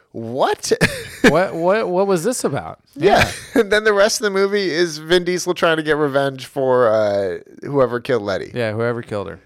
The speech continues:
Speaker 1: And he just happens to be back in L A because I guess Letty, Letty came, th-, didn't tell us at all. Letty came back to L A, and then eventually in the subsequent movies, you find out that she was, uh,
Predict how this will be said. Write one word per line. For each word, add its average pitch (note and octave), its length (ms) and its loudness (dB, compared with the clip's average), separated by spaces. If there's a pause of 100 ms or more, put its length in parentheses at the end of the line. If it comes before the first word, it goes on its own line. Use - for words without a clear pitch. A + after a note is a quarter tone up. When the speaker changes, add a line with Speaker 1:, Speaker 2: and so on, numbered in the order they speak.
(120)
Speaker 1:
And A2+ 120 -4
he A#2 80 -4
just A#2+ 180 -6
happens B2 280 0
to G#2+ 40 -14
be A#2 140 0
back A2 260 0
in A2 100 -6
L G2+ 200 -2
A G2+ 160 0
because G2 360 -4
I G2 100 -4
guess C#3 200 0
Letty, B2+ 300 0 (160)
Letty A#2+ 240 0
came, A#2+ 320 -6 (100)
th-, C#2 240 -20 (180)
didn't C3+ 220 -4
tell D#3+ 160 2
us D3 80 -4
at D3 80 0
all. A2 320 -2 (240)
Letty B2+ 220 0
came C3 240 -4
back B2+ 240 0
to D#3+ 100 0
L C3+ 500 4
A, A2+ 240 4
and A2 140 -4
then A2+ 120 -2
eventually A2 640 -4
in G#2+ 100 -10
the G2+ 200 -6 (220)
subsequent A2+ 540 -6
movies, G#2 320 -6
you F#2 60 -10
find G#2 260 -6
out G2 180 -2
that F#2+ 140 -4
she G2+ 200 -6
was, F2+ 320 -6
uh, E2+ 220 -6